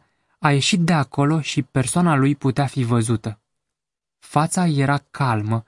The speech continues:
fără nicio dezorientare sau dubiu, și iradia o bunătate și un farmec ce nu pot fi exprimate în cuvinte.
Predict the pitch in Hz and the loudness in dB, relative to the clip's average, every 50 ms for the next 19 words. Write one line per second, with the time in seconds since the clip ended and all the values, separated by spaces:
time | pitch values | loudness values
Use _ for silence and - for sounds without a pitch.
0 | _ _ _ _ _ _ _ _ _ - - 151 147 147 156 175 175 - 196 175 | _ _ _ _ _ _ _ _ _ -2 0 2 2 2 2 2 2 2 0 2
1 | 156 165 156 143 151 147 139 143 143 135 135 - 143 127 113 101 104 - - 120 | 2 0 0 0 0 0 0 0 0 0 0 -2 -2 -2 -2 -4 -6 -4 -2 0
2 | 117 113 113 113 160 151 120 110 113 110 107 - _ _ _ _ _ _ _ _ | 0 0 0 2 0 0 2 0 -2 -2 -2 -6 _ _ _ _ _ _ _ _
3 | _ - - - 143 143 - - 175 190 196 190 175 156 156 165 156 156 156 - | _ -6 -2 0 0 0 0 0 0 2 2 2 0 0 0 0 0 -2 -4 -6
4 | _ - 160 147 139 147 156 151 147 143 - 175 180 175 - 165 156 - - 156 | _ -2 -2 0 2 2 2 2 0 0 0 -2 -2 -2 -2 -4 -4 -2 -2 -2
5 | 151 135 117 113 - - 151 147 147 151 151 151 147 - - - _ _ _ _ | -2 -2 -2 -4 -4 -2 -2 0 0 0 0 -2 -4 -6 -12 -20 _ _ _ _
6 | - - 165 156 175 208 202 - 147 139 135 - - 143 131 - - - - - | -4 0 2 2 2 2 2 0 -2 -2 -2 -2 -2 -2 -2 -2 -4 -8 -8 -6
7 | 117 120 117 117 - - 117 113 110 - 120 107 110 107 98 98 - - 131 - | -4 -2 -2 -2 -2 -4 -4 -6 -4 -4 -4 -4 -2 -4 -6 -6 -14 -20 -20 -20